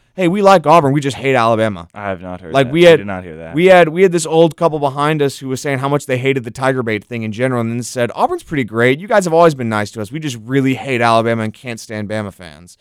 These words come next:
Speaker 1: Which, I mean, I feel like that's, like, if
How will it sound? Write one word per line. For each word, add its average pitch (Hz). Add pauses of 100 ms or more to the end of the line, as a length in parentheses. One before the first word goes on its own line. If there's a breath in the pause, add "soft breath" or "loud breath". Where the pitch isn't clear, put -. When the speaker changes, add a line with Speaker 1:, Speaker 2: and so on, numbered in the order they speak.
(300 soft breath)
Speaker 1:
Which, 165
I 170
mean, 175
I 139
feel 240
like 220
that's, 151 (1300)
like, 165 (340)
if 185